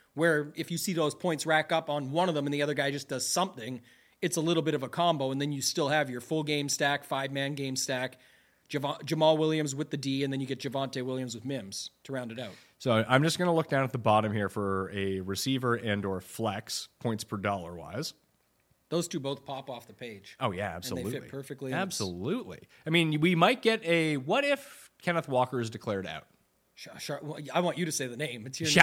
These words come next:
Speaker 2: Charbonnet?
Speaker 1: Yes.
Speaker 2: No, just, like, how, how high owned do you think he gets?
Speaker 1: Pretty high.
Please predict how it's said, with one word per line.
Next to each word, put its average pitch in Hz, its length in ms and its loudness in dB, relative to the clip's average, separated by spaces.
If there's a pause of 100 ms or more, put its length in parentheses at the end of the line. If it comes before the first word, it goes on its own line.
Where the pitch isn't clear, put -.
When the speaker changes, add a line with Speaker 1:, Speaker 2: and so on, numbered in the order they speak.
(100)
Speaker 2:
Charbonnet? 175 500 10
Speaker 1:
Yes. - 340 -4
Speaker 2:
No, 226 160 12
just, 156 140 6
like, 156 200 8
how, 170 540 10 (1080)
how 165 680 4 (320)
high 113 420 6
owned 104 380 -2
do 95 60 -6
you 95 100 -6
think 95 200 -8
he 95 120 -8
gets? - 480 -14 (680)
Speaker 1:
Pretty 175 220 -2
high. 113 200 -10